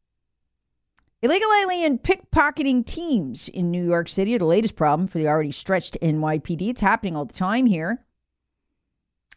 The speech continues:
One New York City resident told the New York Post, adding, "The last few months it's been intense. Maybe they spread the word. I don't know. It's on Friday and Saturday when it's busy. They work as a team.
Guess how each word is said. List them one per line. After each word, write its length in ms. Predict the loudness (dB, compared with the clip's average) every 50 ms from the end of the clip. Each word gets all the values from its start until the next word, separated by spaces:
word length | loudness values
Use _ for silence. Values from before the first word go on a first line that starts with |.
| _ _
One 280 | 0 2 2 2 2
New 120 | 2 2 4
York 200 | 4 2 2 0
City 220 | 0 -2 0 2
resident 400 | 2 2 2 2 0 -2 -4 -4
told 220 | -2 -2 0 0 0
the 60 | 0
New 100 | 0 0
York 260 | 0 -2 -2 -4 -2
Post, 380 | 2 2 4 4 2 0 -2 -12 -18 -18 -20 _ _ _
adding, 300 | 0 2 2 4 2 2
"The 80 | 2 2
last 260 | 2 2 0 -2 -6
few 100 | -4 0
months 280 | 2 2 2 0 -2 -6
it's 80 | -6
been 180 | 0 0 2 2
intense. 480 | 2 0 2 2 4 4 2 0 -2 -6 -16 -20 -20 -20 _ _
Maybe 380 | 6 8 8 8 6 4 2
they 160 | 2 2 0
spread 280 | 0 2 2 2 2 2
the 60 | 2
word. 180 | 2 4 4 4
I 140 | 4 4 2
don't 100 | 2 4
know. 240 | 4 2 2 0 -2 _ _ _ _
It's 180 | -2 -2 2 2
on 140 | 2 2 2
Friday 460 | 2 2 2 4 4 2 2 0 0
and 120 | -4 -4
Saturday 400 | 0 2 2 4 4 2 2 2
when 140 | 2 2 0
it's 140 | 0 -2 0
busy. 320 | 0 2 2 2 0 2
They 80 | 2 2
work 200 | 2 2 0 0
as 120 | 0 0
a 80 | 0 -2
team. 640 | -2 0 2 4 4 4 4 4 4 4 2 2